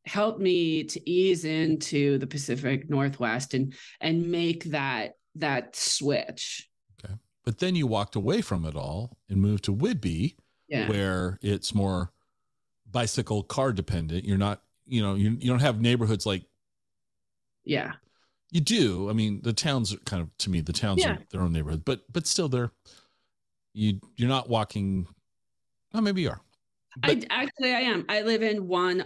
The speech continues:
Speaker 1: of those towns on Whidbey, and I, I can walk places.
Speaker 2: Okay.
Speaker 1: Yes.
Speaker 2: Can you still shop in thirty minutes?
Speaker 1: Yes.
Speaker 2: Okay. All right.
Speaker 1: <laughs> I can.
Speaker 2: All right. Well, okay. We'll get to that. So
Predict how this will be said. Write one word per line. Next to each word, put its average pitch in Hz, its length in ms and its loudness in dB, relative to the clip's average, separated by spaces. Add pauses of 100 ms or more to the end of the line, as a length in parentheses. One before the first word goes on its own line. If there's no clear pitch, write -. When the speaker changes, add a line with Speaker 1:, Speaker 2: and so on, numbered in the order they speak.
Speaker 1:
of 160 260 -2
those 156 320 0
towns 156 520 -2
on 156 280 0
Whidbey, 208 680 4
and 160 240 0
I, 156 500 -2
I 147 400 -2
can 151 340 -2
walk 117 460 -2 (160)
places. - 720 -4
Speaker 2:
Okay. - 120 -4
Speaker 1:
Yes. - 180 -4
Speaker 2:
Can 120 100 4
you 107 80 2
still - 180 -2
shop 104 280 -2
in 98 60 -2
thirty 90 220 0
minutes? 95 320 -2 (720)
Speaker 1:
Yes. 147 800 -4 (140)
Speaker 2:
Okay. 135 160 -12 (340)
All 160 60 -6
right. - 180 -2
Speaker 1:
<laughs> - 280 -14
I - 100 -16
can. 139 360 -8
Speaker 2:
All 160 60 -4
right. 110 100 -4
Well, 147 440 0
okay. - 80 -8
We'll 117 160 0
get 180 180 -2
to 107 100 -4
that. 80 160 -4 (460)
So 196 380 2